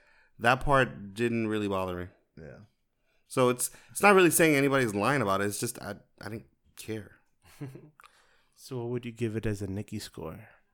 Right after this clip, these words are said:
Speaker 1: All right, and Nicky, we're gonna go there.
Speaker 3: We're gonna go with the Nickies.
Speaker 1: I'll be honest with you,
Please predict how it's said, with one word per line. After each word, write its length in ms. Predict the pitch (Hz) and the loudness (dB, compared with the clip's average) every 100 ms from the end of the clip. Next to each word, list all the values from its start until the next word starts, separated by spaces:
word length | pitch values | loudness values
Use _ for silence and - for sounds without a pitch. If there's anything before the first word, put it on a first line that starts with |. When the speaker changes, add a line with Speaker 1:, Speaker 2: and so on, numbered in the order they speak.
| - | -16
Speaker 1:
All 140 | - | -12
right, 260 | 113 101 117 | -8 -6 -4
and 220 | 127 101 104 | -4 -4 -4
Nicky, 320 | 104 117 123 | -6 -8 -8
we're 120 | 117 | -8
gonna 280 | 117 113 117 | -8 -6 -6
go 60 | 110 | -6
there. 260 | 117 135 151 131 127 | -6 -8 -10 -10 -8
Speaker 3:
We're 60 | |
gonna 120 | 135 139 | -6 -2
go 100 | 147 | 0
with 180 | 160 190 | 2 4
the 60 | |
Nickies. 880 | 175 170 160 135 127 135 143 185 - _ _ _ _ _ _ _ _ _ _ _ _ _ _ _ _ _ | 6 8 6 4 4 6 6 2 -8 _ _ _ _ _ _ _ _ _ _ _ _ _ _ _ _ _
Speaker 1:
I'll 80 | 127 | -10
be 60 | 135 | -4
honest 260 | 117 160 | -2 -2
with 120 | 180 | -6
you, 120 | 180 | -10